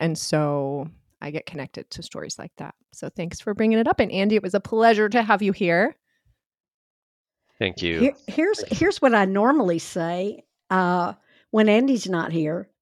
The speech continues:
Speaker 3: Today's episode is researched, written, and narrated by Bridget and Caroline, produced by Andy. Okay, that just went in the toilet. No pun intended.
Speaker 2: <laughs> Gotta be back to the poop.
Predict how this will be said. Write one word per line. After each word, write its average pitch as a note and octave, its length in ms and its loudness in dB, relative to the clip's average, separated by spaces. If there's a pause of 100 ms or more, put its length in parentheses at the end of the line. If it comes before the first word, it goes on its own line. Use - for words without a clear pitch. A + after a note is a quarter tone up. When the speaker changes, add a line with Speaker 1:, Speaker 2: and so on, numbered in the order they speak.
(480)
Speaker 3:
Today's A#3 420 6
episode A3+ 500 2
is F#3+ 240 -2
researched, G#3+ 580 0
written, G#3 300 0
and F3+ 140 0
narrated F3+ 580 2
by E3+ 240 0
Bridget A3+ 400 0
and G3+ 140 -2
Caroline, F3 600 0 (160)
produced F#3+ 440 -2
by G3+ 140 2
Andy. E3 500 -4
Okay, E3+ 220 -8
that F3 160 -8
just F#3 220 -16
went F3 200 -10
in E3 140 -10
the D#3 100 -12
toilet. C4+ 580 2 (480)
No G3 120 0
pun G#3 180 -6
intended. G3+ 420 -8 (120)
Speaker 2:
<laughs> - 400 0
Gotta D3 800 6
be C#3+ 100 0
back C#3 240 2
to D#3+ 80 -8
the D#3 80 -10
poop. A#2+ 220 -8